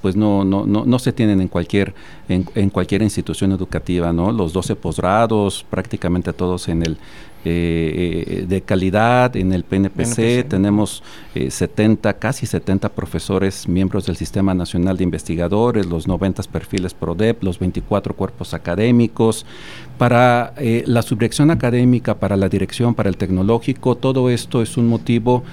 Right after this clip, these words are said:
Speaker 1: que nos hace necesario difundir lo que hacemos en el tecnológico. Todos nuestros investigadores y nuestras investigadoras tienen mucho que decir,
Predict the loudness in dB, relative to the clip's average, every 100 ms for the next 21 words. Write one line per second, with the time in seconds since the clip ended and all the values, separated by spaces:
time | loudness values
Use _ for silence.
0 | -14 -4 2 4 4 2 0 0 0 2
1 | 4 4 2 2 2 -2 -2 2 4 4
2 | 4 4 2 -4 -16 -2 2 2 2 4
3 | 6 6 4 2 0 0 -2 2 2 4
4 | 0 -4 0 0 0 -2 0 2 0 -2
5 | -6 -6 -10 -12 -14 -6 2 4 4 0
6 | 2 2 0 -2 -2 0 0 0 0 0
7 | 2 4 4 2 0 -2 -2 0 0 0
8 | -4 -4 -2 0 0 -2 -2 0 2 2
9 | 2 0 2 4 6 6 4 0 -4 -2
10 | 0 0 2 4 4